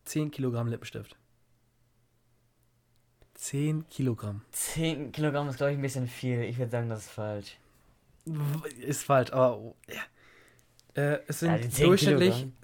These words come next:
Speaker 1: zwei bis drei Kilo. Aber es sind halt zwei Kilogramm Lippenstift, die du da reinbutterst, ne?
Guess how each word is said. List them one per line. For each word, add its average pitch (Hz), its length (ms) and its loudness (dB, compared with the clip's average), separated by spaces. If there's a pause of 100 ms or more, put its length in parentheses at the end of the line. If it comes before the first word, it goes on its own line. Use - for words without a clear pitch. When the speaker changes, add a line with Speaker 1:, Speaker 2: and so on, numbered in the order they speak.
Speaker 1:
zwei 170 220 2
bis 160 140 0
drei 165 220 0
Kilo. 107 320 -6 (1700)
Aber 123 220 -2
es 127 80 -10
sind 131 100 -4
halt 123 140 -4
zwei 143 200 0
Kilogramm 127 520 0
Lippenstift, 135 400 -4
die 120 40 -4
du 117 160 -2
da 107 100 -4
reinbutterst, 117 600 -4
ne? 117 160 -6